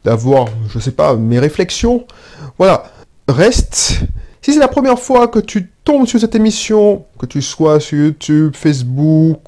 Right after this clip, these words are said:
euh, sur toutes les plateformes de podcast, parce qu'elle est diffusée, je compte même plus le nombre de plateformes. Donc,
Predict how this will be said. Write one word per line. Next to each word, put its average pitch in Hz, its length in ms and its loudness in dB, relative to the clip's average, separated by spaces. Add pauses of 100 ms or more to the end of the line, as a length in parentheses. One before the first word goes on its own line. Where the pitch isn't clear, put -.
(160)
euh, 123 540 0 (500)
sur 143 240 -6
toutes - 180 -18
les 165 60 2
plateformes 165 640 -2
de 143 200 2
podcast, 156 440 -2
parce - 160 -8
qu'elle 123 140 -2
est 123 40 0
diffusée, 131 540 0
je 113 120 -4 (200)
compte 117 220 -6
même 117 180 0
plus 120 380 -4
le 104 200 -8
nombre 113 200 -4
de 110 80 -2
plateformes. 156 540 -2 (460)
Donc, 165 480 0